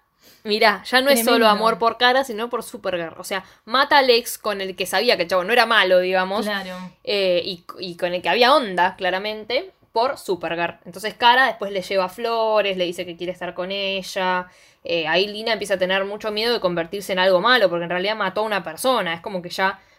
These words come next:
Speaker 1: le, se persigue un poco. Pero en realidad mató a una persona para salvar a una buena. O sea, todo lo contrario a ser malo también. No sé, es como raro.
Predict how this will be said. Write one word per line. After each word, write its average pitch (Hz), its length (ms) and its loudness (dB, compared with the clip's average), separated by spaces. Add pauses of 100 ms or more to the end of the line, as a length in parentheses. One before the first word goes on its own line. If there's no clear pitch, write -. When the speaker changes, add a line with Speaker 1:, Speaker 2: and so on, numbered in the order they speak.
Speaker 1:
le, 175 240 -6
se 180 180 -2
persigue 180 520 -2
un 170 120 -4
poco. 156 360 -6
Pero 180 140 0
en 190 60 4
realidad 330 200 2
mató 220 160 0
a 214 40 2
una 214 80 2
persona 226 280 -2
para 185 140 0
salvar 190 300 2
a 190 60 4
una 208 240 -2
buena. 185 600 0 (280)
O 190 80 -18
sea, 180 120 -6
todo 262 140 4
lo 220 100 2
contrario 202 340 2
a 185 40 0
ser 180 180 -2
malo 175 420 4
también. 165 500 -6 (220)
No 180 140 -10
sé, 196 140 0
es 175 100 -2
como 180 280 -6
raro. 175 360 -2